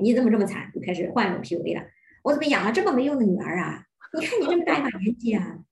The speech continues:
你怎么工作这么差？你都欠钱，你怎么这么丢人？哎，这个时候我们又要准备一个说法。我说你不能这样讲啊，这个人，人生总有起起伏伏的，是不是？你们人生不是也有掉坑里的时候？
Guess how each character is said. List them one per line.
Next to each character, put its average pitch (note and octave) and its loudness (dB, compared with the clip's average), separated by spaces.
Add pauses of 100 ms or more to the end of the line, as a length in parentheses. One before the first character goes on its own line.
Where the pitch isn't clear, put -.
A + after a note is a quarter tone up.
你 A#4 4 (100)
怎 G4+ 6
么 F4 4
工 G#4 4
作 G#4 4
这 G4+ 4
么 C4+ 4
差？ B3 2
你 C4 2
都 G#4+ 8
欠 G#4 4
钱， A#3 2
你 E4 2
怎 A4+ 4
么 A4 6
这 A#4+ 6
么 E4+ 4
丢 C4+ 4
人？ G3+ 2
哎， G3+ 0
这 A3+ 4
个 E4 6
时 C4+ 4
候 A#3 8
我 F3+ 4
们 - 0
又 F4 4
要 B3+ 0
准 - -2
备 - 0
一 - -2
个 - -8
说 - -8
法。 - -12 (380)
我 D4+ 2
说 G#4+ 8
你 C#4 4
不 G#4+ 4
能 G4+ 6
这 G#4+ 6
样 F#4 4
讲 G#3+ 2
啊， - -8 (280)
这 - -4
个 D4+ 2
人， A#3 6 (400)
人 A#3+ 4
生 E4+ 2
总 C4+ 4
有 G3+ 4
起 - -2
起 G#3 2
伏 - -2
伏 - -8
的， D#3 -4
是 D#3 -6
不 - -6
是？ - -12 (240)
你 E4+ 4
们 A4+ 6
人 F#4+ 4
生 E4+ 4
不 C#4+ 0
是 C#4 4
也 G3 6
有 G3 4
掉 G3 2
坑 G#3 2
里 F#3+ 4
的 - -6
时 - -10
候？ - -10